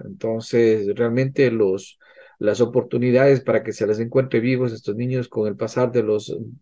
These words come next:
de las horas es mucho más complejo, mucho más difícil.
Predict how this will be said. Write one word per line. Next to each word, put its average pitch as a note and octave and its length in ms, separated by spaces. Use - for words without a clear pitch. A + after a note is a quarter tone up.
de B2 480
las G#2+ 200
horas C3+ 460
es B2 140
mucho C#3+ 360
más A2+ 220
complejo, - 560
mucho C3 340
más G2 160
difícil. - 400